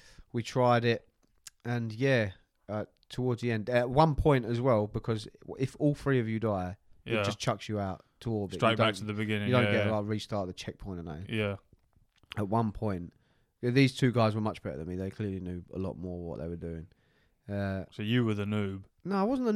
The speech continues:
Speaker 1: noob. I knew what I was doing, but I just it's just really hard.
Speaker 2: Yeah,
Speaker 1: You can,
Speaker 2: yeah.
Speaker 1: if you don't follow the exact procedures,
Speaker 2: You're fucked.
Speaker 1: then you get overwhelmed and it's toast.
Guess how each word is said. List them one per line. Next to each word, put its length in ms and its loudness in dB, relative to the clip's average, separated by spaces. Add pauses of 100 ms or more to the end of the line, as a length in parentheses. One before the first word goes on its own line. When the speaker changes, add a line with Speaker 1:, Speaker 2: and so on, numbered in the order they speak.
Speaker 1:
noob. 100 6
I 40 6
knew 180 4
what 140 8
I 40 8
was 120 4
doing, 360 8
but 120 0
I 80 2
just 320 -6 (680)
it's 260 -6
just 340 -4
really 380 2
hard. 280 -6
Speaker 2:
Yeah, 200 -2
Speaker 1:
You 120 4
can, 120 6
Speaker 2:
yeah. 80 0
Speaker 1:
if 140 -2
you 120 2
don't 320 6
follow 520 4
the 180 2
exact 640 -2
procedures, 840 -2 (100)
Speaker 2:
You're 180 -4
fucked. 520 -8
Speaker 1:
then 220 2
you 120 2
get 160 0
overwhelmed 600 2
and 100 -2
it's 140 -8 (120)
toast. 460 -6